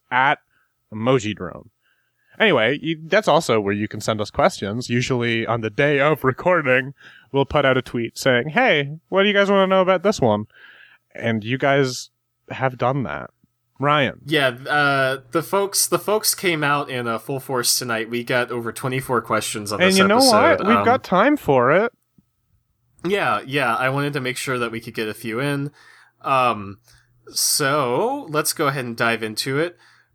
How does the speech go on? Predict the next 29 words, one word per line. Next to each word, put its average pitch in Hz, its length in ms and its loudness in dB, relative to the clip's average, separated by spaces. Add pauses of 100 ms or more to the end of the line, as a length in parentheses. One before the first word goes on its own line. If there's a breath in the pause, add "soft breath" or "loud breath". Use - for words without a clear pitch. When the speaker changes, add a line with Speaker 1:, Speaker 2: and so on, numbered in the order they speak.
(100)
Speaker 2:
Um, 147 400 -2
well, 190 140 0
this 269 220 0
is 226 80 -2
a 208 80 -2
fairly 175 320 0
easy 139 260 -2
question 127 500 -4
for 113 200 -8
me, 120 240 -2
at 107 100 -6
least, 101 400 -4
uh, 113 260 -2
because 110 520 -4
I 127 160 0
feel 135 200 -4
like 120 160 -4
I've 117 200 -4
already 110 200 -4
kind 123 240 -6
of 117 80 -6
answered 156 360 -4
this 120 180 -2
over 117 100 -8
the 113 60 -8
course 135 320 -6
of 117 60 -12
the - 60 -12
show. 143 440 0